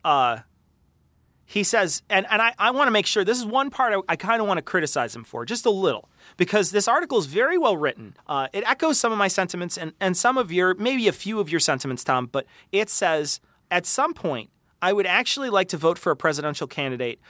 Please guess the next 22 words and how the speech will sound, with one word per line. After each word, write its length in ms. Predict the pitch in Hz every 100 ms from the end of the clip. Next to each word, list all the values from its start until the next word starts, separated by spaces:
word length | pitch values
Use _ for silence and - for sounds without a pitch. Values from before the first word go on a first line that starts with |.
| _
who 100 | 147
has 220 | 151 156
the 100 | 143
balls 400 | 127 151 170 220
to 100 | -
really 280 | 143 160 175
tackle 400 | 156 165 147 151
our 100 | 156
budget 320 | 180 240 202
problem. 400 | - 123 101 - _ _ - -
Because 260 | 185 220
as 140 | 185 170
a 40 |
country, 640 | 175 285 339 - 131 117 - -
we 80 | 180
really 280 | 180 262 302
do 140 | 220
have 120 | 185
hard 280 | 156 165 165
choices 400 | - 196 180 147
to 120 | -
make. 280 | 127 104 -